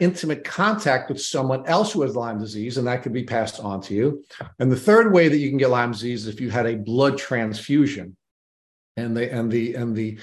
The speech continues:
and the microbes could be, could be, uh, transmitted to you through, uh, through a blood transfusion. So if you were to, to accept our, our analysis of either a tick bite, um, intimate contact with somebody with Lyme, congenital Lyme, or, um,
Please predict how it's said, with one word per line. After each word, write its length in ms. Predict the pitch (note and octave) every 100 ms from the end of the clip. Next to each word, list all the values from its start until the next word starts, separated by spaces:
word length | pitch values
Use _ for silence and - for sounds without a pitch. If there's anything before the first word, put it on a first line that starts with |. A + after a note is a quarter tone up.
| - -
and 80 | A#2+
the 40 |
microbes 420 | B2+ C3 C3+ B2 -
could 160 | B2
be, 240 | A#2 A#2 -
could 240 | - G#2
be, 220 | A2+ A2+ A2+
uh, 260 | A2 G#2
transmitted 500 | G#2+ A#2 A2 A#2 G#2
to 100 | G#2+
you 100 | A2
through, 500 | A2 A2 G#2 G2 G2
uh, 200 | F#2+ G2
through 180 | G2 G#2
a 60 | F#2+
blood 200 | G#2+ G#2
transfusion. 560 | G2 F2+ - F#2+ F2+
So 280 | F2 A2+ G#2+ - - - D3
if 160 | C#3+
you 160 | D#3+ D#3
were 140 | D3+
to, 200 | C#3+ C#3+ -
to 160 | C#3+
accept 380 | C#3+ G3 G3+ -
our, 600 | D3+ F3 D#3 C#3 C#3 C#3+
our 340 | C3+ D#3 D3+ C#3
analysis 720 | C3+ B2+ B2+ - A#2 A2 -
of 380 | B2+ B2 A#2 -
either 300 | C#3+ C3+ B2
a 80 | A2+
tick 260 | A2+ F3 -
bite, 340 | F3+ F3 - - _ _ _ _
um, 680 | B2 B2 A#2+ A#2 A#2+ B2 A#2+ -
intimate 360 | E3 E3 E3+
contact 340 | - D#3+ D3+ C#3
with 100 | C#3+
somebody 220 | C3+ C3+
with 140 | B2+
Lyme, 420 | A#2+ A#2+ A#2+ A#2+ A#2 _ _ -
congenital 560 | B2+ C#3 F#3 G#3 F3
Lyme, 560 | C#3 C3 B2+ B2+ B2+ B2+ _ -
or, 640 | C3 C3+ B2+ B2 B2 - B2+
um, 540 | A#2+ A2+ A2+ A2 A2